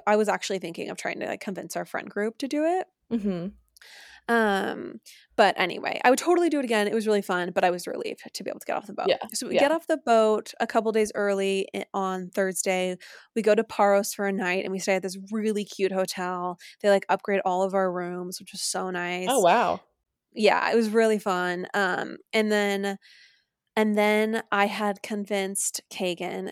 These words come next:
Speaker 1: to go to Santorini for the last weekend that we were gonna be there.
Speaker 2: Mm-hmm.
Speaker 1: Okay, this was also funny. So I, I convinced Kagan by essentially asking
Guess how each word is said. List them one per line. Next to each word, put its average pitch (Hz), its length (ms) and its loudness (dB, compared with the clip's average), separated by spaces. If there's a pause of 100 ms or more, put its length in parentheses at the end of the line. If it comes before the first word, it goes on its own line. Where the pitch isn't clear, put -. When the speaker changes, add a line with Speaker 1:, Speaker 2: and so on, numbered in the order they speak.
(100)
Speaker 1:
to 202 120 -4
go 185 140 0
to 185 60 -4
Santorini 185 600 -4
for - 80 -10
the 180 120 -2
last 196 300 -8
weekend - 300 -8
that - 120 -4
we 185 100 -2
were 180 80 -4
gonna 180 180 -8
be - 160 -8
there. - 240 -2
Speaker 2:
Mm-hmm. 180 340 -2 (880)
Speaker 1:
Okay, 196 160 0
this 190 180 -2
was 160 120 -4
also - 280 -4
funny. - 300 -10
So 185 480 0
I, 190 440 -2 (380)
I 233 80 0
convinced 226 560 -2
Kagan 240 380 -2
by 214 120 0
essentially 196 600 -4
asking 185 560 -6